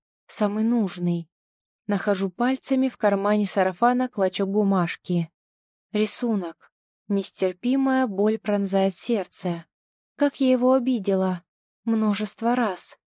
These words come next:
Просто невообразимо. Когда маме стало вновь плохо, если действительно стало, в чём я сейчас сомневаюсь, он предложил вызвать ей скорую и уехать домой, оставив её с сестрой.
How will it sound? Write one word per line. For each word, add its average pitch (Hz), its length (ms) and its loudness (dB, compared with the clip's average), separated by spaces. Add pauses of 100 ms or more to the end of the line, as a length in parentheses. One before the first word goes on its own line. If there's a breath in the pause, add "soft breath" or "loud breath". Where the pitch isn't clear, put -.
(180)
Просто 220 460 0
невообразимо. 214 1080 0 (600)
Когда 196 320 2
маме 196 320 4
стало 190 340 0
вновь 190 320 -4
плохо, 226 600 -2 (340)
если 208 400 0
действительно 214 720 -2
стало, 202 480 0
в - 80 -12
чём 202 220 0
я 220 180 2
сейчас 220 420 -4
сомневаюсь, 208 920 0 (460)
он 269 220 0
предложил 226 560 -2
вызвать 220 480 -2
ей 220 100 0
скорую 175 760 -4 (300)
и 202 140 0
уехать 196 460 0
домой, 185 540 -4 (440)
оставив 220 560 -2
её 190 180 -2
с 190 60 -12
сестрой. 170 680 -8